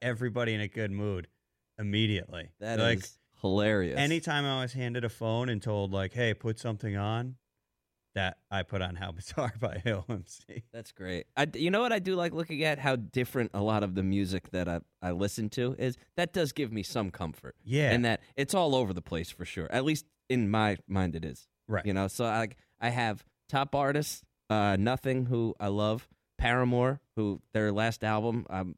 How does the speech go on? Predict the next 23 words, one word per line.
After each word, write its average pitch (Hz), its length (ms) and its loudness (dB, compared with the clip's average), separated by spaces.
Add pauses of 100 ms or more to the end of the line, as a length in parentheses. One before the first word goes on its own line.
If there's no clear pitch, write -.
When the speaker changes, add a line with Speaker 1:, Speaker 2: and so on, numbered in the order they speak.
Speaker 2:
was, 98 200 -4
like, 95 160 -2
one 98 180 0
of 98 60 2
my 92 100 0
favorite 98 380 0
albums. 95 400 2
Uh, 92 100 2
it's 92 140 -6
still 113 440 -2
a 95 60 -10
top - 320 -8 (260)
for 92 80 -8
me. 87 280 -2 (380)
A 120 120 2
sap 120 300 0
Rocky, 104 480 0
A 113 100 2
sap - 300 -4
Ferg, 101 320 0
and 92 80 -2
Elliott 101 340 0
Smith. - 460 -8